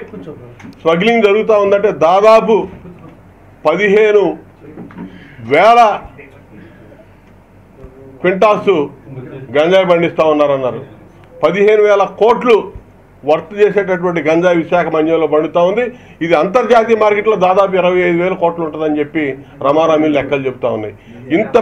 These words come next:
పెద్ద గంజాయి అక్రమ సాగు ఇక్కడ జరుగుతూ ఉంటే స్థానికంగా ఉండే పోలీసులు ఏం చేస్తున్నారని చెప్పి నేను అడిగా. అసలు అంత అక్రమ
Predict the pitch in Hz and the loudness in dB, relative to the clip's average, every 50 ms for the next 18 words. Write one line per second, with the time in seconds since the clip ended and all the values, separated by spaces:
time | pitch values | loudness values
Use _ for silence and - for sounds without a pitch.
0 | 190 226 220 202 208 190 170 170 175 208 226 233 247 247 240 233 208 165 160 160 | 2 0 0 0 0 2 2 2 2 4 4 4 6 6 6 4 4 2 0 -2
1 | - 208 220 220 220 214 190 - 190 185 196 214 214 208 - 196 175 165 165 170 | 0 0 0 2 2 0 0 0 0 2 2 2 0 0 -2 -2 -2 0 0 0
2 | 202 208 175 202 180 165 139 117 117 135 160 220 262 - - - - - - - | -2 0 0 0 0 0 0 -2 -4 -4 -2 -4 -4 -6 -10 -18 -20 -20 -20 -20
3 | - - - - 147 147 185 233 277 285 269 269 262 247 240 220 208 202 208 190 | -20 -20 -10 -4 -2 0 0 2 0 0 0 0 2 2 2 2 2 2 0 -2
4 | 180 - 170 175 180 233 226 226 202 175 185 208 208 196 196 170 - - 165 160 | -2 -2 -2 -2 -2 -2 -4 -4 0 0 0 0 2 0 0 0 -2 -4 -4 -2
5 | 160 160 190 202 185 180 175 202 196 175 147 135 131 143 147 143 - - - - | -2 -2 -2 -2 -4 -6 -6 -4 -4 -4 -2 -2 -4 -4 -4 -6 -6 -10 -16 -20
6 | - - - - - - - - - - - - - - - - - - - - | -20 -20 -20 -20 -20 -20 -20 -20 -20 -20 -20 -20 -20 -20 -20 -20 -20 -20 -20 -20
7 | - 120 - - - - - - - - - - - - - - - - - 175 | -20 -20 -20 -20 -20 -20 -20 -20 -20 -20 -20 -20 -20 -20 -20 -20 -20 -10 -6 -4
8 | 208 233 220 165 160 392 285 - 240 196 190 - 247 262 277 | -2 0 0 0 0 0 0 0 0 0 0 0 2 4 4